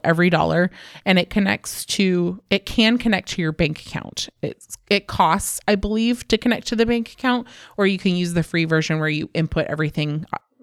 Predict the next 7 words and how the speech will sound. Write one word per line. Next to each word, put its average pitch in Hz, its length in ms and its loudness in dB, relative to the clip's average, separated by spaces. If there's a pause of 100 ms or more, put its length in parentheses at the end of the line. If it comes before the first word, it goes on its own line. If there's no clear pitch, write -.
(120)
like, 160 120 2
manually. 170 560 0
But 165 200 -2
it's - 160 0
a 202 60 0
great 170 640 0 (200)
tool 190 640 6